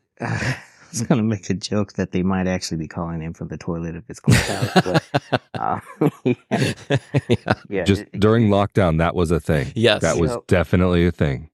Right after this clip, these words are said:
Speaker 1: People taking
Speaker 3: We all
Speaker 1: baths.
Speaker 3: heard all of the details. <laughs>
Speaker 2: <laughs> Oh, gosh. Uh, Nick,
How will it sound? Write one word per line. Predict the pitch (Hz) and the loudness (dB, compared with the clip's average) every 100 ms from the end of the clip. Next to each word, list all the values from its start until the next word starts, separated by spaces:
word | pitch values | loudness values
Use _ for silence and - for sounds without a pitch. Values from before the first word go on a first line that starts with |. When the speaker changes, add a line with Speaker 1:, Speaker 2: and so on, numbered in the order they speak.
| - | -20
Speaker 1:
People | 107 104 | -16 -14
taking | 110 104 | -12 0
Speaker 3:
We | 90 98 | 2 4
all | 92 92 | 4 4
Speaker 1:
baths. | 87 | 4
Speaker 3:
heard | 98 82 - | 2 2 0
all | 85 90 | 2 4
of | 87 | 4
the | 87 | 2
details. | 82 87 85 87 62 50 - - - | 2 2 2 0 -2 -4 -10 -6 -4
<laughs> | - | 0
Speaker 2:
<laughs> | 202 - 247 - - - - - 165 160 143 147 135 | 0 2 0 0 -4 -2 -2 0 0 0 0 -2 -2
Oh, | 147 131 | -2 -2
gosh. | 110 110 98 107 - 143 - - - - - | -4 -4 -4 -8 -14 -16 -14 -16 -16 -6 2
Uh, | 135 139 127 120 113 107 107 - | 4 6 4 4 2 0 -6 -2
Nick, | 151 180 190 - - | 4 4 4 0 -8